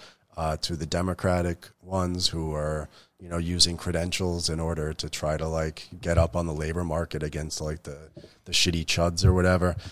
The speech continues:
to, like, the vast majority of working class people, white, black, Latino, and otherwise, who don't even vote at all.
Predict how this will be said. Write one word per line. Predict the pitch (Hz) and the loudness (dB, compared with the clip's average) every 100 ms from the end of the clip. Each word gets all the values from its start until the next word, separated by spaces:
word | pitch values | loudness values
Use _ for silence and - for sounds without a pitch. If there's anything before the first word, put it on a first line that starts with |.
| - - | -8 2
to, | 117 117 | 6 8
like, | 113 113 | 8 8
the | 113 | 6
vast | 104 104 101 | 8 8 8
majority | 104 95 95 92 | 6 4 6 6
of | 95 | 4
working | 82 92 - | 2 2 0
class | 92 95 90 - | 2 4 4 4
people, | 92 90 95 | 0 2 2
white, | 90 87 85 | 4 2 2
black, | 82 87 - | 0 0 0
Latino, | 87 80 92 90 87 | -2 -2 -2 0 0
and | 85 | 2
otherwise, | 92 92 90 87 87 | 2 4 4 4 2
who | 90 | 0
don't | 87 87 | 0 0
even | 85 85 | 0 -2
vote | 78 82 82 | -2 -2 0
at | 80 | 2
all. | 80 85 73 | 4 4 2